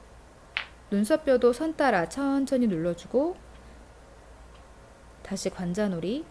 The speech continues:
마무리는 위에서 아래로 페이스 라인을 따라 귀 밑 림프절, 목, 쇄골.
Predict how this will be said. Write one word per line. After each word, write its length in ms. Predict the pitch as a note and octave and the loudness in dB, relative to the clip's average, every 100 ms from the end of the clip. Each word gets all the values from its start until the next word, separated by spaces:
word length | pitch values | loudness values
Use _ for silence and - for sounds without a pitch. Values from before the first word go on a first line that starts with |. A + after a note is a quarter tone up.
| - - | -16 -4
마무리는 560 | G3 A3 A#3 A3+ G3 | 2 4 6 4 4
위에서 380 | F#3 A#3+ C4 B3+ | 4 6 4 4
아래로 300 | G3 F#3 F#3 | 2 2 2
페이스 340 | F#3 D4 D4+ C4+ | 2 0 0 0
라인을 320 | A3+ G3 F3+ | 0 0 -4
따라 440 | D#3+ A3+ A#3 E3 - - - - - | -4 0 0 -2 -10 -18 -20 -20 -6
귀 100 | G#3+ | 2
밑 240 | G#3 G#3 - | 4 4 0
림프절, 640 | F3 E3+ - F3 B3 E4+ - - - - - | -6 -6 -8 -2 0 0 -4 -18 -20 -20 -12
목, 320 | E3+ E3+ C#4+ - - - - | -4 0 0 -2 -18 -20 -20
쇄골. 460 | - D4 G#3+ D#3+ | -6 -4 -2 -4